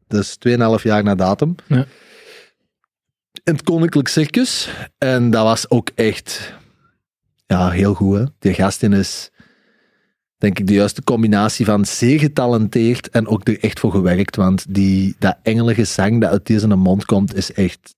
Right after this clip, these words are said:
Speaker 1: ongezien. En dat was vooral des te ironischer, want in het begin van zijn optreden, na een nummertje of twee, deed hem zo'n babbeltje en zei hem van, ja, ik, eh, ik heb eigenlijk echt tot deze middag aan het twijfelen geweest om het te cancelen, want ik ben echt zwaar verkouden geweest. Of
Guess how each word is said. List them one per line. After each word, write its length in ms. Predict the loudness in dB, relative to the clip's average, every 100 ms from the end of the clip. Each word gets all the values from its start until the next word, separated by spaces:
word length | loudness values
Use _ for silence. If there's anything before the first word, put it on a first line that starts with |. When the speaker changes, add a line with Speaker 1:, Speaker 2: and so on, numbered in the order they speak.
| -4
Speaker 1:
ongezien. 640 | 0 0 0 -2 -2 -2 _ _ _ _ -6
En 200 | -2 2
dat 100 | 2
was 200 | 0 0
vooral 300 | 0 0 0
des 180 | 0
te 100 | 0
ironischer, 460 | 0 2 2 2 2
want 220 | 0 0
in 180 | 0 2
het 140 | 0 -4 _ _ _
begin 180 | 0 2
van 100 | 0
zijn 120 | 0
optreden, 580 | -2 0 2 2 2 -2 -10 _ -2
na 140 | 0
een 80 | 2
nummertje 280 | 0 0 -2
of 100 | -2
twee, 400 | 0 2 0 -2
deed 140 | -4
hem 100 | 0
zo'n 180 | 0 2
babbeltje 420 | 2 0 0 0
en 200 | 2 2
zei 120 | 2 0
hem 140 | 0
van, 100 | 2
ja, 220 | 2 2
ik, 220 | -2 -2 0
eh, 180 | 0 0
ik 120 | -2 -2
heb 120 | 0
eigenlijk 200 | 0 0
echt 200 | -4 -4
tot 140 | -4
deze 200 | 0 0
middag 180 | 2 2
aan 60 | 2
het 80 | 0
twijfelen 260 | 0 2 2
geweest 240 | 2 0
om 60 | -2
het 80 |
te 80 | -2
cancelen, 460 | -2 0 0 0 0
want 120 | 0
ik 100 | -2
ben 100 | -2
echt 160 | -2 -4
zwaar 340 | -2 0 -2
verkouden 540 | -4 -2 0 2 2 2
geweest. 440 | 2 0 -2 -12
Of 180 | -20